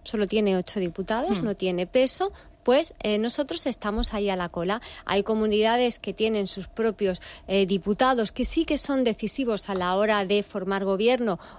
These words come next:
Speaker 1: o de, eh, ganar votaciones, como por ejemplo Cataluña, País Vasco, Canarias, y entonces ellos sí que pueden rascar siempre algo más. Nosotros, pues, eh, difícil lo tenemos.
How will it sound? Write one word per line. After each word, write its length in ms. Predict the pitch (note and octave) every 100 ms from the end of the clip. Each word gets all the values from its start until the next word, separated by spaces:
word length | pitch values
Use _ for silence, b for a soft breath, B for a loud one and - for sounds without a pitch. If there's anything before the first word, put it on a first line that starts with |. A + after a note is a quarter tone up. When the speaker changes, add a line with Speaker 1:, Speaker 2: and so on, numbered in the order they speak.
| -
Speaker 1:
o 180 | B3 A#3+
de, 260 | A3+ A#3+ G3 B - -
eh, 340 | A3 G3+ F#3+
ganar 340 | F#3+ G3 G#3+ G#3+
votaciones, 720 | F#3+ F#3 F3 - G#3 C#4+ D4
como 220 | G3+ D#3+
por 120 | F3
ejemplo 340 | - F#3 F#3
Cataluña, 640 | F3 E3 E3 G3+ G#3 G3+ G3
País 300 | E3 E3+ F3+
Vasco, 540 | G3 F#3 - G3 F3+
Canarias, 920 | - F#3 F#3+ G#3+ A3 G3+ G3 G#3+ C#4+ b b b - -
y 120 | G#3+
entonces 380 | G3 F#3 - F#3+
ellos 220 | G#3 A#3+
sí 300 | - - D4
que 160 | C4+ G#3
pueden 400 | - G#3+ G3 F#3+
rascar 400 | F#3 - G#3 F#3
siempre 400 | - F#3+ F3+ F3+
algo 280 | F3 F3 F#3
más. 280 | B3 A3 B B -
Nosotros, 640 | G3+ - A3 G3 D#4 F4+ -
pues, 340 | A3+ B3 F4 -
eh, 180 | G#3 -
difícil 500 | G3 G#3 - - C4
lo 120 | B3
tenemos. 460 | G3 F#3 A3 A3+ F3